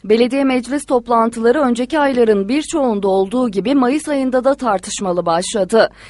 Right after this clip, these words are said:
İki Mayıs günü yapılan toplantıda Milliyetçi Hareket Partili meclis üyesi Fahri Çınar'ın Elazığ Belediyesi'nin borç batağında olduğunu söylemesi belediye başkanı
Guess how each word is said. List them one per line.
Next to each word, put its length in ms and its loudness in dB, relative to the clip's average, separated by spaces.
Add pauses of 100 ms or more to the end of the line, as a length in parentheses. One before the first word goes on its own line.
(160)
İki 200 -4
Mayıs 300 -2
günü 160 0
yapılan 400 0
toplantıda 680 0
Milliyetçi 420 0
Hareket 400 -2
Partili 400 0
meclis 440 -4
üyesi 320 -4
Fahri 380 -2
Çınar'ın 520 0 (260)
Elazığ 400 0
Belediyesi'nin 800 -2
borç 260 2
batağında 460 -2
olduğunu 420 0
söylemesi 760 -2
belediye 420 0
başkanı 480 -2